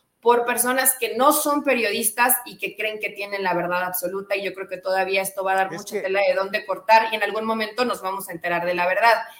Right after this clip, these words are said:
Speaker 1: Y otra situación, qué, qué triste y cuánto abandono hay dentro del fútbol femenil, ¿no? A pesar que desde el dos mil diecisiete ya se hizo la liga, etcétera.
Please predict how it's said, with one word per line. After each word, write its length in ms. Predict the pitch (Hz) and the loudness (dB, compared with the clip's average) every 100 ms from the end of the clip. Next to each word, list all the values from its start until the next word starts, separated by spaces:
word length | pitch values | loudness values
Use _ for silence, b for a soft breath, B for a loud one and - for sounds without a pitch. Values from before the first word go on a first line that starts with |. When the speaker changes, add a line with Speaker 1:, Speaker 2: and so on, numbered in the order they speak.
| B B B B - | B B B B -4
Speaker 1:
Y 320 | 254 269 269 | 2 4 6
otra 260 | - 311 349 | 6 6 6
situación, 760 | 320 311 269 - 311 311 370 - b b _ - | 4 4 2 4 6 6 2 -6 b b _ -2
qué, 720 | 285 294 311 311 311 - _ | 6 8 8 6 2 -12 _
qué 120 | 311 | 2
triste 640 | 311 320 320 320 - 320 339 | 4 4 6 4 4 2 2
y 360 | - 247 - | 0 -8 -6
cuánto 300 | - 269 269 | 4 4 6
abandono 540 | 311 277 240 247 269 254 | 4 4 4 2 4 4
hay 180 | 277 320 | 4 4
dentro 260 | 254 240 | 0 0
del 120 | 220 | -2
fútbol 320 | 214 226 220 220 | -4 -6 -6 -8
femenil, 480 | 202 185 180 175 | -6 -6 -4 -4
¿no? 80 | 170 | -2
A 120 | 233 | -2
pesar 320 | 233 190 226 240 | -2 0 0 2
que 120 | 254 | 2
desde 160 | 220 | 2
el 80 | 202 | -2
dos 120 | 196 | -4
mil 120 | 196 226 | -4 -2
diecisiete 680 | 247 240 - 240 247 240 | -2 -4 -2 0 0 0
ya 140 | 226 220 | 0 2
se 160 | 214 214 | 0 -6
hizo 200 | 208 202 | -10 -8
la 100 | 190 | -4
liga, 420 | 233 262 240 226 | 0 2 4 2
etcétera. 680 | - - 240 240 240 254 - | 2 0 0 2 4 4 2